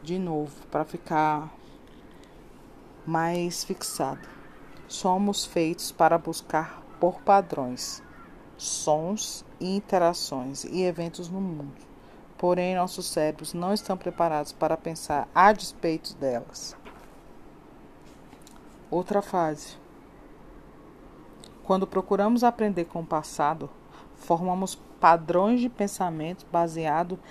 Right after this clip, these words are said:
em nossa experiência, sem perceber que as coisas que acontecem contam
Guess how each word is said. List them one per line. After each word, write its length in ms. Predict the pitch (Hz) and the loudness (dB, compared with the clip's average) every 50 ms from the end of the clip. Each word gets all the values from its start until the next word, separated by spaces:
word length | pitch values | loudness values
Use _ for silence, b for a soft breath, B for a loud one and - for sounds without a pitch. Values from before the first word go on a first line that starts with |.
| B B B B | B B B B
em 160 | 170 175 170 | -4 -2 0
nossa 320 | 170 165 170 196 - - | 2 2 2 0 0 -6
experiência, 760 | 220 - - - 233 240 254 233 180 147 143 143 - - - - - - - - - B B B B B B B | -10 -4 0 0 2 4 4 2 2 0 -4 -6 -8 -12 -12 -14 -20 -20 -20 -20 -20 B B B B B B B
sem 280 | - - - 175 175 | -8 -4 -4 -2 -2
perceber 640 | 170 - 185 196 196 - 220 208 180 180 180 180 185 | 0 2 2 2 4 4 2 2 4 4 4 4 2
que 120 | 185 - | 2 0
as 140 | 160 165 - | -2 -2 -2
coisas 400 | - - 185 190 208 214 208 - | -2 -2 0 2 2 0 0 -2
que 100 | - - | 0 2
acontecem 800 | 196 190 - - 175 170 - - 147 151 160 165 - - - - B B B B B B B | 2 2 2 -2 -4 -4 -2 -2 -2 0 0 -2 -6 -10 -14 -16 B B B B B B B
contam 640 | - - 196 180 190 196 196 - - 180 165 165 | -4 0 0 2 2 0 -4 -4 -6 -6 -6 -6